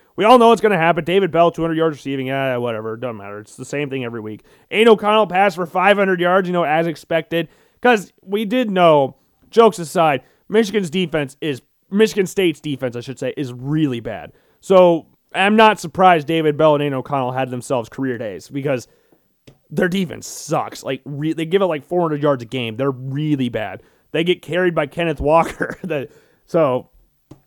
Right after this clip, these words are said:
I don't know. If I'm Mel Tucker, I'm getting down to, like, L S U or something because this team's not gonna be very good when Kenneth Walker leaves. That's just what I think, 'cause their defense is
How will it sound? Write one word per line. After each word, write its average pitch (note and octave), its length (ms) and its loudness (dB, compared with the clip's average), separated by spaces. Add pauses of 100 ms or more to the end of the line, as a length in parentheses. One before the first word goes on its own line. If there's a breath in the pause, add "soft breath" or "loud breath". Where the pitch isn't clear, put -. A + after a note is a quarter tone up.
(180)
I F3+ 80 4
don't F3+ 120 4
know. D3+ 80 0
If C#3 100 -2
I'm A3 140 4
Mel G#3 160 6
Tucker, G3 280 4
I'm F#3 200 2
getting E3 240 -2
down F3 240 2
to, E3 60 0
like, D3 120 0
L E3+ 180 2
S D3 140 -4
U E3 100 0
or D#3 80 0
something C#3+ 240 -4
because C3+ 220 -6
this D#3 140 -6
team's D3+ 260 -6
not D3+ 160 -4
gonna D3 80 -6
be C3+ 80 -2
very C#3 220 0
good C#3 180 0
when C3 120 -8
Kenneth B2+ 260 -8
Walker A#2 280 -4
leaves. G#2 300 -12 (440 soft breath)
That's D#3+ 240 -6
just F#3 160 -6
what F#3+ 140 4
I F3+ 160 2
think, F3+ 280 -2
'cause D3 60 -16
their D3+ 100 -2
defense D3+ 460 -8
is C#3 280 -12